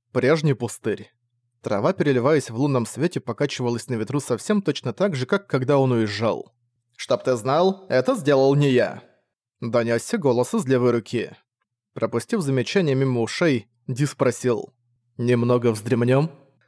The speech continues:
Скорее всего, он догадался, что из больницы его сюда перенесла Сибилла. Аппарат, контролирующий ее силы, был разбит кинжалом Гарольда, который Ди бросил перед тем, как исчезнуть. На груди расплывалось кроваво-красное пятно. "Думаю, да", —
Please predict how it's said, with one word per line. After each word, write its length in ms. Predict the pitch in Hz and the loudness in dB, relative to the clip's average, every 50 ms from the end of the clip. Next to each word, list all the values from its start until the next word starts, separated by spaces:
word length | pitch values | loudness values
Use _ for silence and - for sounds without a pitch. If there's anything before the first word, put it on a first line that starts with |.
| _ _ | _ _
Скорее 280 | - - - 247 262 233 | -6 -2 0 0 0 0
всего, 280 | - - 214 190 196 | 0 -2 0 2 4
он 100 | 196 185 | 4 4
догадался, 540 | 160 156 139 147 135 165 196 151 - - 120 | 2 2 2 2 2 2 2 2 0 -4 -6
что 160 | - - - | -4 -2 -2
из 120 | 127 117 110 | -2 0 0
больницы 460 | 113 120 113 117 147 175 - - 139 | 0 0 2 0 0 -2 -2 -2 -2
его 140 | 127 117 113 | 0 0 -2
сюда 180 | - 127 127 | -2 -2 -2
перенесла 440 | 117 - 123 120 120 113 - 127 120 | -2 -2 -4 -4 -6 -4 -2 -4 -4
Сибилла. 640 | - - 117 104 131 165 180 160 139 131 123 113 - - _ _ _ _ _ _ _ _ | -4 -6 -4 0 2 4 4 6 6 4 4 2 0 -6 _ _ _ _ _ _ _ _
Аппарат, 380 | - - 110 - - 160 233 226 | -8 -8 -4 -2 -2 -2 -2 -2
контролирующий 760 | - 196 165 143 - 131 156 208 196 165 139 127 - - 131 | -2 -2 -2 -2 0 0 0 2 2 2 2 0 0 -2 -2
ее 160 | 131 139 143 123 | 0 0 0 0
силы, 340 | - - - 240 214 160 131 | -2 -4 -4 0 2 2 2
был 200 | 117 156 175 151 | 2 2 2 2
разбит 340 | 135 123 113 120 190 220 | 2 2 0 -2 -4 -4
кинжалом 540 | - - 135 123 113 123 139 127 120 113 113 | -2 -2 -2 0 0 0 2 2 0 0 0
Гарольда, 560 | 110 160 196 180 143 123 127 127 123 117 - - _ | 0 2 2 2 2 2 4 2 2 2 -2 -6 _
который 280 | - 165 175 - 240 160 | -6 -4 -2 0 0 0
Ди 140 | 123 139 170 | 2 0 0
бросил 400 | 135 131 156 160 - - 131 120 | 0 2 0 0 0 0 -2 -2
перед 240 | - 131 127 117 - | -2 -2 -4 -2 -2
тем, 140 | - 156 143 | -2 -4 -4
как 140 | - 120 - | -4 -6 -8
исчезнуть. 640 | 117 - - - 202 160 131 135 131 117 - - - _ _ _ _ _ _ _ _ | -8 -4 0 0 0 0 2 0 -2 -2 -4 -10 -18 _ _ _ _ _ _ _ _
На 200 | - 123 123 127 | -4 -2 -2 0
груди 300 | 123 131 139 139 165 247 | 0 0 0 0 0 0
расплывалось 680 | 214 - - - - 127 123 143 202 185 143 123 - | 0 0 0 0 0 2 2 4 4 4 4 2 0
кроваво-красное 800 | - - 117 127 170 160 135 127 - 131 135 - - 135 123 113 | -2 -2 0 0 2 2 2 2 2 0 0 0 0 0 0 0
пятно. 500 | - 117 113 - - 117 104 - - - - _ _ _ _ _ _ _ _ _ | 0 -4 -6 -4 -2 -2 -2 -2 -2 -6 -14 _ _ _ _ _ _ _ _ _
"Думаю, 500 | - 247 240 208 233 208 165 147 135 131 | -4 -2 0 2 2 4 4 4 4 4
да", — 340 | 117 127 120 113 107 104 - | 4 4 4 2 2 -2 -6